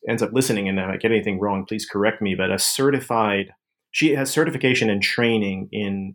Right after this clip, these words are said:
embalming and the preparation of bodies because I believe maybe her, her father had been a professional in this, you know, in a coroner or something. I don't know the exact legacy, but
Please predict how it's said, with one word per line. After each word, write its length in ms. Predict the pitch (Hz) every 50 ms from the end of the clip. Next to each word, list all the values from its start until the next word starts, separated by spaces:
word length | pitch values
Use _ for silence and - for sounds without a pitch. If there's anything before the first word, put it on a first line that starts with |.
| -
embalming 640 | 113 107 107 98 101 107 113 117 120 113 95 85 85 _ _ _ _ _ _ _ -
and 260 | 95 95 92 90 90
the 60 | 92
preparation 680 | 90 - 123 120 - 113 107 101 104 101 - - 101
of 80 | 98 -
bodies 260 | 107 107 104 107 104
because 460 | - - - - 117 110 98 90 - - _ _ _ _ -
I 100 | - 104
believe 360 | - 95 - 113 113 110 104
maybe 480 | 110 107 104 101 107 104 107 104 - - - - _
her, 180 | - 92 - _ _ _
her 80 | 95 _ _ _ _ _
father 360 | - 120 139 170 175 185 175 160
had 160 | 160 147 135
been 360 | 143 143 143 143 135 127 127 -
a 100 | 123 123
professional 680 | - - 120 - 143 139 135 - 147 139 135 135 131
in 80 | 127 127
this, 300 | 123 123 123 - - - _ _ _ _ _
you 100 | - 107
know, 140 | 98 92 98
in 160 | 104 104 95 -
a 40 |
coroner 560 | 98 - - 139 139 143 135 135 135 131 131 127
or 240 | 117 113 - 123
something. 320 | - - 131 127 127 123 120
I 120 | - 120
don't 180 | 123 123 117 101
know 180 | 113 110 107
the 260 | 104 110 104 101 101 -
exact 320 | _ - - 107 104 - - _ _ _ _ _ _ _ _ -
legacy, 360 | 143 175 165 - - 117 107
but 140 | 87 110